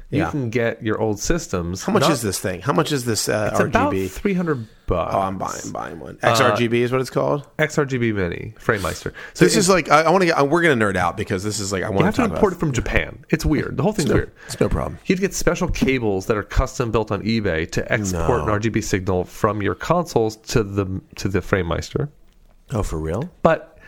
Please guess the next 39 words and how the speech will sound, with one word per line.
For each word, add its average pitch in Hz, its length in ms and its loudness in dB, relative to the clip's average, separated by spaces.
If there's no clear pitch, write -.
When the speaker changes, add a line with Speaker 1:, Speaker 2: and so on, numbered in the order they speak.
Speaker 1:
I, 131 160 2
I 135 120 2
can, 123 320 -6
I 110 100 2
can 107 260 -2
help 101 280 -2
you 101 80 0
with 95 100 0
all 90 140 2
this 87 100 -8
stuff. - 160 -6
Speaker 2:
Please - 240 -4
do. - 80 -12
Speaker 1:
But 139 300 0
once 165 260 -2
you 208 60 0
get 160 320 -2
there, - 380 -4
the 143 160 -2
image 151 320 -2
quality 95 480 0
on 107 200 -2
your 113 140 -2
H 117 180 -2
D 120 100 -2
set - 340 -2
looks 113 360 -4
amazing, 101 920 0
running 117 180 0
off 113 140 0
your 117 80 2
original 107 240 -2
hardware. 101 480 -2
So - 160 0
I've 156 140 0
been 190 200 -2
building 127 260 0
this 110 140 -4
collection, - 720 -4